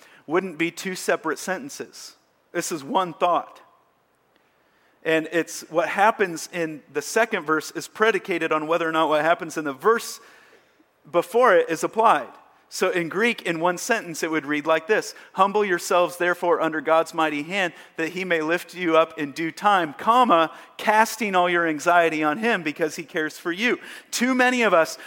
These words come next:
we've been trying to cast our anxiety, cast our worry, cast our cares, but keep our pride.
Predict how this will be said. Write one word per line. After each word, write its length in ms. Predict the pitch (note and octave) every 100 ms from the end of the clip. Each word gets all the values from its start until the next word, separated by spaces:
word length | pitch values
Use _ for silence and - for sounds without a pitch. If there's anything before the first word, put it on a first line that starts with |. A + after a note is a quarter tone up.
| -
we've 220 | E3+ A3
been 120 | A3 G#3
trying 320 | - G3+ F#3
to 120 | F3
cast 500 | C#3 - G#3+ B3+ -
our 200 | - A3
anxiety, 640 | G#3 G3+ E3+ G3 F#3 D#3 F#3 - - _
cast 540 | - A#3 A#3+ B3 - - -
our 220 | - A3+ G#3+
worry, 360 | G#3+ F3 C#3 B2 - _
cast 500 | - A#3 A#3 C4 - -
our 220 | A3+ A3+
cares, 920 | A3+ B3+ A3 F3+ F3 F#3+ - - - _ _ _ _ _ _ _ _ _ _
but 220 | E3 E3+ -
keep 320 | D4 A#3+ G3
our 120 | F#3
pride. 520 | F#3 A3+ F#3+ C#3 B2+